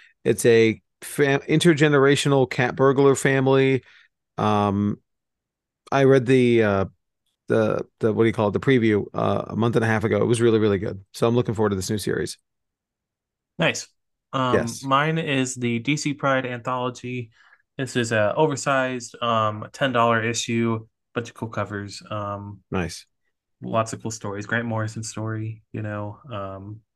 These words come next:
Speaker 2: queer creators, queer characters. It's, it's pretty good.
Speaker 1: Fantastic. Um, okay, on to my news. Um, I also have some video game news this week.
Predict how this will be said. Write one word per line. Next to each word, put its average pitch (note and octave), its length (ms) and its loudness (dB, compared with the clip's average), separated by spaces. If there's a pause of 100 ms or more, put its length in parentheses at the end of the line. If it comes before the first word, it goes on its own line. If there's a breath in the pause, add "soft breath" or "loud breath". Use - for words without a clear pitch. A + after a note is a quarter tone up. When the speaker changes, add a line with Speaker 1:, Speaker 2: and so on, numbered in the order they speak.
(100)
Speaker 2:
queer B2 260 0
creators, A2 480 -4
queer A2 340 -6
characters. G2+ 760 -8
It's, - 220 -20 (100)
it's - 100 -20
pretty A2+ 180 -6
good. - 220 -12 (1120)
Speaker 1:
Fantastic. - 640 -4 (640)
Um, G#2+ 380 0 (260)
okay, F#3+ 420 -2 (220)
on D3 180 2
to D3 60 4
my C#3 120 2
news. A2 340 0 (180)
Um, A2+ 360 0
I D3+ 180 2
also F3 300 4
have C3+ 140 4
some B2+ 140 0
video A#2 220 4
game A2 200 4
news G#2+ 220 4
this G#2 180 2
week. G#2+ 260 0